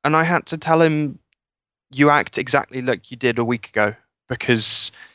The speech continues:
anything else is a defeat. And you do what we've always done,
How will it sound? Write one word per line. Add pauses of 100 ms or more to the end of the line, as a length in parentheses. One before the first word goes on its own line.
(200)
anything
else (100)
is
a
defeat. (400)
And (680)
you
do
what
we've
always
done,